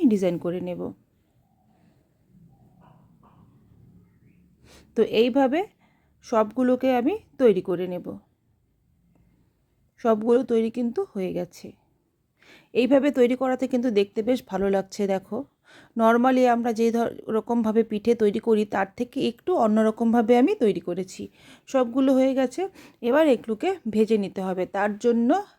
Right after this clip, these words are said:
প্যান বসিয়ে প্যানটাকে গরম করে আমি কিন্তু তেল দিয়েছি। এখানে কিন্তু আমি রিফাইন অয়েল দিয়েছি।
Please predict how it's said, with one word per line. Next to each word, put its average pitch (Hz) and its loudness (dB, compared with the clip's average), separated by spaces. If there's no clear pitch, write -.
প্যান 220 -2
বসিয়ে 233 -2
প্যানটাকে 214 -2
গরম 196 0
করে 269 0
আমি 202 -2
কিন্তু 240 -2
তেল 208 2
দিয়েছি। 175 -2
এখানে 233 -2
কিন্তু 233 -2
আমি 233 2
রিফাইন 214 0
অয়েল 214 2
দিয়েছি। 202 0